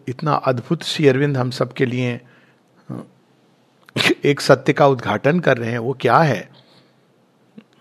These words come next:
what is he, जिस new creation की बात कर रहे हैं, न्यू सृष्टि की, वो क्या है, हम उसमें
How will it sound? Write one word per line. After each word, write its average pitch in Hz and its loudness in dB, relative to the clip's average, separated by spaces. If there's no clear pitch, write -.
what 143 -10
is 160 -4
he, 127 -6
जिस 131 -14
new 156 0
creation 170 -2
की 170 -4
बात 131 2
कर 127 -4
रहे 131 0
हैं, 127 -4
न्यू 165 -2
सृष्टि 139 -8
की, - -14
वो 185 -2
क्या 156 6
है, 165 4
हम 139 -4
उसमें 165 2